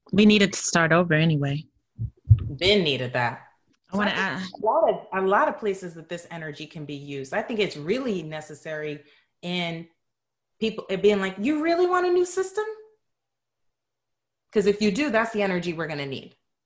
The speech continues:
Speaker 2: It's not, "Well, I'm gonna keep this part, but let that part go. And I don't want anyone to think I'm being mean, so, uh, let me do it like this."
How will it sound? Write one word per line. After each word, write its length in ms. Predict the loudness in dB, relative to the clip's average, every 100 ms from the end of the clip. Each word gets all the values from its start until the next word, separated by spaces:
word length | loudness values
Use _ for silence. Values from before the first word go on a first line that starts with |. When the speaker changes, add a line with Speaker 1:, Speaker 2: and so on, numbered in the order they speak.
| _ _ _ _ _ _ _ _ _ -4
Speaker 2:
It's 200 | -2 0
not, 260 | 2 2 4
"Well, 180 | 4 6
I'm 80 |
gonna 120 | 4 4
keep 240 | 2 2
this 180 | 0 0
part, 420 | -2 -2 0 -2 -10 -4
but 180 | -4 -4 -12 _ _ -14 -2
let 220 | 0 2
that 180 | -2 0
part 200 | -4 -2
go. 140 | -8 -10 _ _ _ _ _ _ _ _ _ _ -20 -8
And 120 | 0
I 80 | 2
don't 120 | 4
want 140 | 2 2
anyone 260 | 0 0 -2
to 80 |
think 180 | -2 0
I'm 120 | 2 4
being 260 | 4 6
mean, 360 | 6 6 4 0 -10
so, 240 | -6 -6 -6 -10 -2
uh, 40 |
let 120 | 2
me 80 | 4
do 140 | 4 4
it 80 |
like 320 | 2 -2 -6 0
this." 420 | 0 0 -6